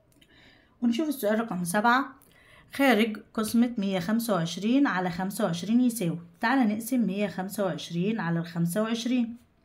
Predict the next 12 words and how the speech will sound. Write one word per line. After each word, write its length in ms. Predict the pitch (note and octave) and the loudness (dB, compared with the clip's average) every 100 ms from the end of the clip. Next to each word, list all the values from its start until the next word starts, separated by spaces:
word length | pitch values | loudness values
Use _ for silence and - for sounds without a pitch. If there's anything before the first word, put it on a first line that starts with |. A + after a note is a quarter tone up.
| _ _ _ _ _ _ - - - _ _ _ _ _ _ | _ _ _ _ _ _ -20 -20 -20 _ _ _ _ _ _
هناخد 340 | A3 D4 D4+ B3+ | 2 2 4 2
اتناشر 440 | A3+ A#3+ A#3 F#3+ | 4 2 2 0
على 120 | F3 | 0
خمسة 320 | E3+ B3 A#3+ | 0 0 0
وعشرين 300 | F#3+ F3+ B3+ | -2 0 2
صغيرة، 440 | C4 F3 F3+ E3+ D#3 | 2 0 0 0 0
فأنا 220 | G3+ G#3+ | -2 -2
عايزة 300 | A3 C#4+ B3 | 2 2 2
المية 300 | G#3 A#3+ A#3 | 2 4 2
خمسة 340 | A3 A#3 A3+ | 0 0 0
وعشرين 380 | F#3 - - G#3+ | -4 -6 -4 -4
كلها، 340 | - E3+ D#3+ | -2 -2 -2